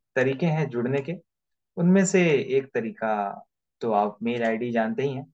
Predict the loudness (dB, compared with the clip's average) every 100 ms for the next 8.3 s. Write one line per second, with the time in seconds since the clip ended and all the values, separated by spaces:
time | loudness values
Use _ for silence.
0 | -10 -4 -2 0 0 0 -2 -2 -2 -2
1 | -4 -8 -8 -6 -6 -6 -4 -6 -8 _
2 | _ -20 -20 -18 -2 0 2 2 4 4
3 | 6 6 4 4 4 4 0 -4 -2 0
4 | 2 0 -4 -6 -4 -4 -2 -2 -4 -6
5 | -10 -14 -12 -12 -12 _ -8 -2 -2 -2
6 | -4 -2 -4 -2 2 0 0 -10 _ -20
7 | _ _ 0 0 -2 0 2 2 0 -2
8 | -2 -2 -4